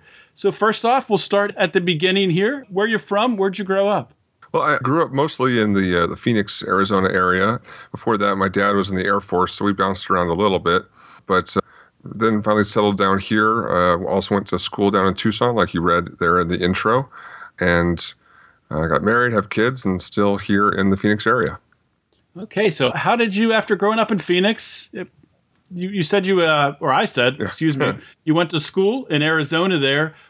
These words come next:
Speaker 1: What got you interested, I guess, first of all, what got you interested in biochemistry and molecular and cellular biology? When did you decide to pursue that path?
Speaker 2: Well, in high school, I had a, uh,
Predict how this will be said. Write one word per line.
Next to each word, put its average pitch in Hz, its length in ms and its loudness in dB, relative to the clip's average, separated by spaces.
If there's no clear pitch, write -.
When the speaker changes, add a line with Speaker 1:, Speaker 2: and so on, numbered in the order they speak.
Speaker 1:
What 202 180 -2
got 226 240 -2
you 202 80 -4
interested, 196 380 0
I 175 60 2
guess, 156 140 0
first 202 260 -2
of 143 100 -2
all, 131 120 2
what 170 140 -2
got 175 200 -2
you 170 80 2
interested 175 460 0
in 139 260 -2
biochemistry 160 880 0
and 143 180 -2
molecular 156 560 0
and 139 320 -2
cellular 147 420 0
biology? 131 560 0
When 139 180 -2
did 143 140 0
you 143 120 0
decide 135 640 -2
to - 180 -10
pursue 131 260 -2
that 131 180 2
path? 117 320 -6
Speaker 2:
Well, - 140 2
in 165 200 2
high 190 220 0
school, 120 460 -2
I 113 200 0
had 123 260 -2
a, 107 320 0
uh, 92 240 0